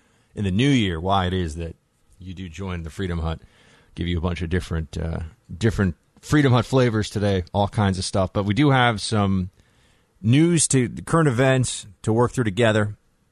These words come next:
get into the details of, and then we'll talk Christmas and some history and some other stuff. Uh, but this is on the Berlin manhunt underway. Uh, we've got more details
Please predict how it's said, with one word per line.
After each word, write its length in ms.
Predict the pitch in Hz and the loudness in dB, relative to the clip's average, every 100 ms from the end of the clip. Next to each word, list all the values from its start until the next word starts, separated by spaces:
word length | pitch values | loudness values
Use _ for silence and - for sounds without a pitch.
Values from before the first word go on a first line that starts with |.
| _ _ - | _ _ -10
get 120 | 110 107 | -4 -4
into 140 | 95 | -2
the 60 | 92 | -2
details 440 | 104 95 98 85 | -2 -2 -2 -2
of, 240 | 95 90 | -2 -2
and 80 | 90 | -2
then 60 | 92 | -4
we'll 80 | 85 | -4
talk 220 | - - | -8 -6
Christmas 680 | - 180 160 151 156 131 - | -2 0 0 -2 -2 -4 -6
and 100 | - | -12
some 160 | - | -12
history 720 | - 165 156 - 147 143 131 101 | -12 -8 -8 -8 -8 -6 -6 -6
and 140 | - | -8
some 120 | 147 | -10
other 140 | - - | -12 -14
stuff. 300 | - - - - _ _ _ _ _ _ _ - - | -16 -18 -20 -20 _ _ _ _ _ _ _ -20 -16
Uh, 200 | 87 87 | -12 -10
but 160 | 90 110 | -4 -2
this 200 | 123 113 | 0 0
is 100 | 107 | -2
on 160 | 101 | -2
the 240 | 95 92 - _ _ _ _ _ - | -2 -4 -8 _ _ _ _ _ -6
Berlin 680 | 95 113 113 135 139 135 | 0 2 2 2 2 2
manhunt 560 | 120 127 123 92 87 87 95 | 0 0 0 0 -4 -6 -6
underway. 720 | 92 92 90 85 82 82 - _ _ _ _ _ _ - | -4 -2 -2 -2 -2 -6 -12 _ _ _ _ _ _ -16
Uh, 100 | - - | -12 -8
we've 120 | 95 | -2
got 140 | 110 | 0
more 220 | 110 135 | 2 2
details 920 | 117 127 113 120 107 101 101 - - | 2 0 0 0 2 0 -2 -6 -10